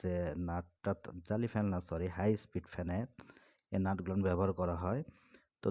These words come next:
দেখেন এদিক দিয়ে just এভাবে আমি এটা ছিদ্র করে নিয়েছি, এটা এভাবে এখানে বসে দিলে পরে এটা খুব শক্তভাবে এটা আটকে যাবে। এখানে আর কোনো কিছু লাগাবো না, just এই নাটটার মাধ্যমে এটা টাইট দিলে পরে পাইপটা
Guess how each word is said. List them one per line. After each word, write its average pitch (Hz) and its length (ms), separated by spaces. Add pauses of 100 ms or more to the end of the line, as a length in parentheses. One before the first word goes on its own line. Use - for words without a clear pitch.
দেখেন 104 300 (200)
এদিক 107 260
দিয়ে 101 140 (140)
just 98 320 (920)
এভাবে 98 380
আমি 101 160
এটা 98 140 (100)
ছিদ্র 101 240 (100)
করে 90 220
নিয়েছি, 85 360 (240)
এটা 85 140 (120)
এভাবে 85 280 (120)
এখানে 98 280 (680)
বসে 92 260
দিলে 98 220
পরে 95 200
এটা 98 180
খুব 101 100 (100)
শক্তভাবে 87 560
এটা 95 160 (220)
আটকে 104 320
যাবে। 90 200 (100)
এখানে 101 240
আর 101 60 (100)
কোনো 113 140 (100)
কিছু - 160 (120)
লাগাবো 82 320 (100)
না, 107 60 (600)
just 98 420
এই 107 140
নাটটার 107 420
মাধ্যমে 98 420
এটা 98 180 (640)
টাইট 95 300
দিলে 98 260
পরে 104 200 (520)
পাইপটা 87 340